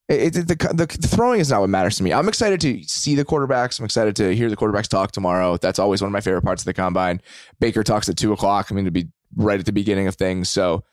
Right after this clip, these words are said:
um, that's something that I'll look forward to, is just hearing those guys for the first time. I am much like the N F L coaches in this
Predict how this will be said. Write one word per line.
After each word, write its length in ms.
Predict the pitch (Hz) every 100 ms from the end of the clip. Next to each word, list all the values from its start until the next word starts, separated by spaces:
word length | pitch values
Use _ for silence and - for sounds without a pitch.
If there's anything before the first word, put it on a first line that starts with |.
| _ _ -
um, 260 | 104 90 - -
that's 220 | 160 165
something 320 | 156 107 107
that 100 | 104
I'll 140 | 98 92
look 160 | 87
forward 240 | 78 55 -
to, 180 | - -
is 120 | 107 104 92
just 80 |
hearing 460 | - 101 104 120 117
those 160 | 107 101
guys 240 | 101 -
for 60 | 104
the 60 |
first 220 | 98 98
time. 240 | - 98 95 - - - -
I 240 | 165 233
am 140 | 330 190
much 300 | 156 160 -
like 460 | 135 120 110 - - _ _ _ - -
the 440 | 113 110 110 101 -
N 100 | 131
F 80 | 117
L 80 | 110
coaches 400 | 170 175 95 95
in 60 |
this 240 | 95 -